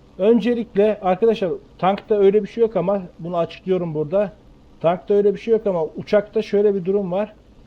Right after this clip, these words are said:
Havadan ne kadar uzun süre kalırsanız o kadar çok puan alırsınız. Ama etkinlik yapmanız lazım. Yani gidip bir, hadi uçak vuramıyorsanız gidin bot vurun. Yer hedefi vurun. Ee, havada da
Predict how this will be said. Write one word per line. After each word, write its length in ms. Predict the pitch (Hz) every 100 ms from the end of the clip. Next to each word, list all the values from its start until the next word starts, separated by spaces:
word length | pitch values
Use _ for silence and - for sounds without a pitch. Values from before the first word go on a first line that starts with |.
| - -
Havadan 540 | 151 196 214 214 190
ne 120 | 208
kadar 280 | 214 196 190
uzun 380 | 226 190 196 202
süre 320 | - 202 196
kalırsanız 640 | 190 202 208 - 185 202
o 160 | - 180
kadar 300 | 202 190 185
çok 240 | 202 202
puan 200 | - 165
alırsınız. 600 | 165 147 127 131 147 135
Ama 400 | 165 185 214 214 - - - -
etkinlik 640 | 156 180 - 208 214 220
yapmanız 540 | 190 - 170 156 147 131
lazım. 360 | 143 135 147
Yani 300 | 175 185 170
gidip 340 | 160 180 170 -
bir, 160 | 185 - - - -
hadi 200 | 165 190
uçak 360 | 180 226 220
vuramıyorsanız 600 | 202 220 220 190 196 202 156
gidin 300 | 185 190 151
bot 300 | 202 208 175
vurun. 320 | 165 175 170 - _ _ _ _ _ -
Yer 180 | 123 175
hedefi 360 | 196 208 202
vurun. 420 | 202 196 170 175 165 _ - _ - - -
Ee, 60 | 156 151 147 143 139 139 139 135 135 135
havada 420 | 160 214 226 196
da 260 | 226 233